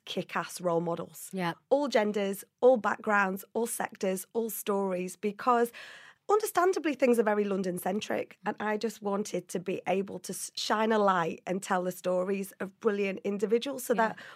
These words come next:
Speaker 1: when we're then our sixteen-year-old selves or our thirty-year-old self or whatever we are in our journey, we can look and go, "You know what? I wanna do that."
Speaker 2: And I can see someone that reminds me of me.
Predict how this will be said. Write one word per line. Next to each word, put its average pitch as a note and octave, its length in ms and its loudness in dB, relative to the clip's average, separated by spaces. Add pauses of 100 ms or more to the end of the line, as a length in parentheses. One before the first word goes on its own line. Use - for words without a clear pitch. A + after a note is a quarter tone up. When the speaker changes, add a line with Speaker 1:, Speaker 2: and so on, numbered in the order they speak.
Speaker 1:
when B3+ 220 8
we're A#3+ 160 8
then A3 200 4
our G3 300 4 (240)
sixteen-year-old G3+ 840 0
selves F#3+ 360 0
or F#3 120 6
our F3 200 2 (320)
thirty-year-old G#3 640 6
self F3+ 260 2
or G#3+ 60 4
whatever A#3 440 6 (160)
we A3 160 0
are G#3+ 220 2
in G3+ 100 0
our F#3+ 140 2
journey, D4 360 0
we A3 140 2
can A#3+ 220 0
look B3 180 -4
and A#3 100 4
go, G3+ 120 2
"You G#3+ 160 -2
know D#4 100 -2
what? D#4+ 220 -4 (200)
I - 100 -4
wanna F4 240 0
do B3 220 2
that." - 200 -8 (200)
Speaker 2:
And A3 180 0
I A3+ 120 4
can A3 180 -2
see C#4 260 -4
someone F#3+ 340 -2
that F3 100 -4
reminds F#3 460 -4
me F#3+ 80 0
of F3 120 -6
me. B3 340 -8